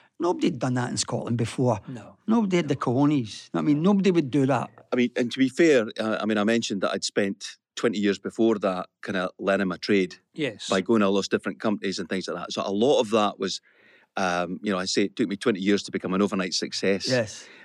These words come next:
Speaker 3: Um, so had, had a lot of experience by that time, had run the business that I was buying for a couple of years by that time, as well as run the U-, U K part of that business before that. So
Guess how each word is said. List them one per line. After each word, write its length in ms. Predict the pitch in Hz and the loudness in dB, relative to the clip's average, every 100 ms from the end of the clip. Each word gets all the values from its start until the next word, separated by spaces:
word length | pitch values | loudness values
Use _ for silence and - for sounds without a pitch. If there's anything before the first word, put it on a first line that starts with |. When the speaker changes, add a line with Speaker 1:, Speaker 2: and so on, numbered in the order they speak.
| - | -4
Speaker 3:
Um, 440 | 95 92 90 90 - _ | 0 0 0 -2 -6 _
so 240 | - 101 - | 0 0 2
had, 240 | 139 131 107 | 0 -2 0
had 140 | 131 | 0
a 60 | 120 | 2
lot 180 | 127 | 2
of 100 | - | 2
experience 640 | 110 - - 120 120 117 107 | 0 -2 0 2 4 2 0
by 160 | 107 104 | -2 0
that 240 | 101 - | -2 -4
time, 240 | 101 95 92 | -6 -6 -4
had 200 | 95 98 | -6 -2
run 300 | 107 127 120 | 0 4 4
the 80 | |
business 380 | 101 113 - 98 | 4 0 0 -4
that 80 | - | -4
I 40 | - | -4
was 160 | 95 | -6
buying 420 | - 101 107 104 92 | -4 -2 0 -2 -6
for 180 | - 92 | -8 -10
a 60 | |
couple 280 | - - - | -8 -8 -6
of 40 | 98 | -2
years 180 | 95 90 | -2 -2
by 140 | 98 | -2
that 240 | 92 82 | -2 -4
time, 280 | - 92 92 | -4 -4 -4
as 140 | 87 107 | -4 -2
well 180 | 95 | -2
as 140 | 92 - - - _ - | -4 -10 -16 -20 _ -8
run 200 | 104 98 | -4 -2
the 100 | 95 | -2
U-, 140 | 101 - 101 - | -4 -6 -8 -6
U 160 | 107 | -6
K 160 | 104 107 | -2 -2
part 180 | - 95 | -2 -4
of 60 | |
that 160 | 104 - | -4 -4
business 280 | 98 95 90 | -4 -4 -10
before 340 | 95 - 101 | -6 -2 -2
that. 200 | 90 87 - - - - - | -2 -6 -10 -20 -20 -18 -6
So 280 | 113 101 | -2 -2